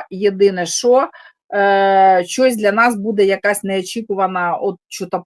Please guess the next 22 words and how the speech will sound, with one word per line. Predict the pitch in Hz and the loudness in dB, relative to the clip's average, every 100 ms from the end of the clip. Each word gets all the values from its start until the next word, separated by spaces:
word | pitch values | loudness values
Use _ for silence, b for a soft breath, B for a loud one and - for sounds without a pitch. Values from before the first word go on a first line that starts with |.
| - | -4
подлость, | 185 165 160 147 - - | -4 -2 -6 -10 -12 -14
с-, | - - - | -16 -16 -12
не | 185 185 196 | -8 -6 -4
знаю, | 196 151 | -4 -4
со | 190 170 | -6 -10
сторони | - 180 175 175 | -8 -8 -6 -6
Росії, | 156 - 233 220 | -8 -8 -8 -6
со | 180 165 | -8 -10
сторони | - 160 160 160 | -10 -10 -8 -8
Ірана, | 160 196 202 151 | -6 -4 -6 -8
со | 147 | -12
сторони | - 156 151 160 | -14 -12 -12 -12
кого, | - 160 196 | -10 -6 -6
я | 165 | -6
не | 160 | -10
знаю. | 151 139 143 _ B B | -12 -12 -14 _ B B
Або | 202 190 233 | -4 0 0
щось | 247 208 | -2 -8
буде | 214 208 | -6 -6
проти | 208 202 208 | -4 -4 -4
нас | 208 202 | -6 -6
промінене, | - 226 277 381 294 165 | -4 -4 -4 -4 -6 -8